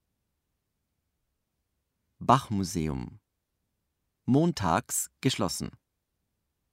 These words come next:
Dienstags bis sonntags, zehn bis achtzehn Uhr. Arztpraxis Doktor Edda Rieger. Montags neun bis zwölf Uhr.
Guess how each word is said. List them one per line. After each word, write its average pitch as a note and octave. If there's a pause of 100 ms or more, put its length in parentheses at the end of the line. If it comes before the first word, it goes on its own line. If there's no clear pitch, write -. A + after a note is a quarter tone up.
(120)
Dienstags D#3+
bis A#2
sonntags, C#3+ (260)
zehn E3+
bis C3+
achtzehn G#2
Uhr. D2 (2000)
Arztpraxis -
Doktor E3+
Edda G2+
Rieger. F#2 (1120)
Montags B2 (120)
neun D#3
bis -
zwölf F2+
Uhr. E2+